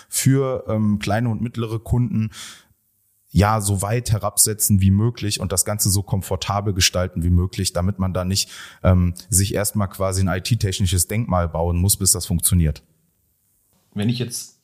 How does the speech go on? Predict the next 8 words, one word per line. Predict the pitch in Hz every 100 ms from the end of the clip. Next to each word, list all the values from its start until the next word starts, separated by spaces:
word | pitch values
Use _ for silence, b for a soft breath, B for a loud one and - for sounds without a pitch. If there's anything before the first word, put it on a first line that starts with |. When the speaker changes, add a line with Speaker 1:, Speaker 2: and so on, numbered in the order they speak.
| _
Speaker 2:
Interesse | 117 107 98 - 101 -
an | 90
einer | 80
entsprechenden | 87 - 85 82 78
Lösung | 80 76
habe, | 78 - _ _
der | 85 82 - 92
Weg | 123 147 -